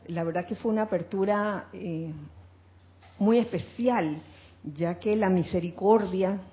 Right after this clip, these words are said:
que encarna Lady Kuan Yin, eh, nos recibió con grandes toneladas de felicidad. Sí, señor, grandes toneladas de felicidad.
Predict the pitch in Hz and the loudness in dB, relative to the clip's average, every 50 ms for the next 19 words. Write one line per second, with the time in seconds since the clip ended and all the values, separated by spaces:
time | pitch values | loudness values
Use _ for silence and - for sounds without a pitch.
0 | - - - - - - - - - 185 175 165 160 156 156 151 147 139 - 180 | -20 -20 -20 -20 -20 -20 -20 -12 -8 -4 -4 -2 -2 -4 -4 -6 -6 -4 -2 -2
1 | 170 160 - - 180 180 185 180 196 196 190 196 185 170 165 165 175 175 175 180 | -2 -2 0 0 0 0 0 0 0 0 0 0 0 -2 -2 0 0 0 0 -2
2 | 185 185 - 170 160 165 165 170 170 170 170 170 170 175 180 - - - - - | -4 -4 -2 -2 -2 0 0 0 0 0 0 0 -2 -2 -6 -8 -14 -20 -20 -20
3 | - - - - - - - - - - - - - - 156 156 156 156 147 143 | -20 -20 -20 -20 -20 -20 -20 -20 -20 -20 -20 -18 -12 -8 -6 -4 -4 -4 -4 -4
4 | 143 - - - - - - - - - - 180 180 180 175 170 165 - 180 175 | -6 -8 -12 -18 -20 -20 -20 -20 -14 -6 -2 0 2 4 2 2 2 0 -4 -4
5 | - 185 180 165 160 185 190 196 202 202 208 220 240 - 233 214 - - - - | -4 -4 -4 -4 -2 -2 2 2 4 4 4 2 0 -4 -8 -12 -14 -18 -20 -20
6 | - - - - - - - - - - - - 196 185 175 175 170 165 165 165 | -20 -20 -20 -20 -20 -20 -20 -20 -20 -14 -6 -2 0 2 2 2 2 2 0 0
7 | 170 - - - - - - - - - 185 175 214 214 220 233 240 240 247 233 | -2 -4 -8 -16 -20 -20 -20 -20 -16 -4 0 2 4 4 4 4 4 2 4 2
8 | 247 247 240 - - - - - 196 185 175 170 170 180 185 185 190 202 208 220 | 2 0 -2 -4 -10 -14 -8 -4 -2 0 0 2 2 2 2 2 2 0 0 -2
9 | 214 - - - - - - - - - - - - - - - 185 190 185 175 | -4 -8 -16 -20 -20 -20 -20 -20 -20 -20 -20 -20 -20 -18 -10 -2 2 2 2 2
10 | - - 190 175 170 170 165 - - 160 151 151 143 139 139 - - - - - | 2 0 -2 0 0 -2 -4 -4 -4 -4 -4 -2 -2 -4 -4 -6 -12 -18 -20 -20
11 | - - - - - - - - - - - - - - - - - - - - | -20 -20 -20 -20 -20 -20 -20 -20 -20 -20 -20 -20 -20 -20 -20 -20 -20 -12 -6 -4
12 | 214 208 190 - 202 185 180 170 160 160 - 147 147 143 165 170 185 190 208 208 | -4 -4 -2 -2 -2 0 0 0 0 -2 -2 -6 -8 -8 -6 -2 0 2 2 2
13 | 208 208 208 208 196 202 - 190 175 170 165 156 160 165 160 165 170 170 165 165 | 2 2 2 0 -2 -4 -4 -4 -2 -2 -2 -2 -2 -2 -2 -2 -2 -4 -4 -6
14 | 151 - 165 151 151 151 143 - - 143 143 156 139 135 139 | -6 -6 -6 -6 -6 -8 -8 -8 -8 -8 -6 -6 -8 -10 -10